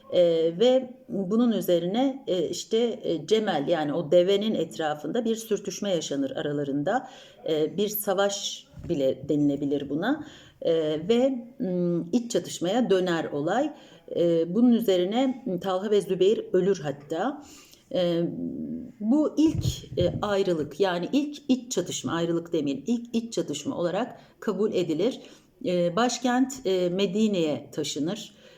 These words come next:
Müslümanlar arasındaki ilk iç savaştır söylediğim gibi.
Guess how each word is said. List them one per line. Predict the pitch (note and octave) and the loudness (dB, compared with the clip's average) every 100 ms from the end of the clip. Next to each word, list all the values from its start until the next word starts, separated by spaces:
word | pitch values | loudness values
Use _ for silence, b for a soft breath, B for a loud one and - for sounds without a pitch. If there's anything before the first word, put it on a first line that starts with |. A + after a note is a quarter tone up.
| B - | B -4
Müslümanlar | F#3+ F#3 G#3 G3+ G3+ | -4 -2 -2 -2 0
arasındaki | F#3 E3+ - D#3 E3 F#3 | 2 2 0 -4 -2 -2
ilk | G#3+ - | -4 -6
iç | F#3 - | -8 -8
savaştır | - C#3 C#3 - G#3 | -6 -6 -6 -4 -4
söylediğim | G#3 F3+ D3+ C#3+ F3 F#3 | -4 -4 -2 -2 -2 -2
gibi. | D3+ - | -4 -8